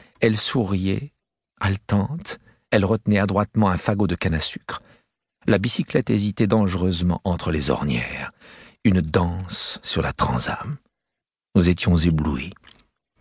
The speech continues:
Nous avons doublé lentement avec l'ostensible intention d'en profiter. Ça n'a duré que le temps d'un égarement.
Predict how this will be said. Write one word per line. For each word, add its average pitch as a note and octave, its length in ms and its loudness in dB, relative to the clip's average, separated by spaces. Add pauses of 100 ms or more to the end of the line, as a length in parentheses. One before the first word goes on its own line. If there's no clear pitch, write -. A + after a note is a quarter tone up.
Nous A2 140 6
avons B2 180 2
doublé B2+ 300 4
lentement B2+ 460 2
avec B2 220 0
l'ostensible A2+ 640 0
intention A2 400 0
d'en G#2+ 140 2
profiter. G2+ 640 0 (880)
Ça - 220 2
n'a G#2 120 4
duré F2 300 2
que - 100 0
le F2 120 2
temps F2 180 2
d'un E2 160 0
égarement. - 580 -2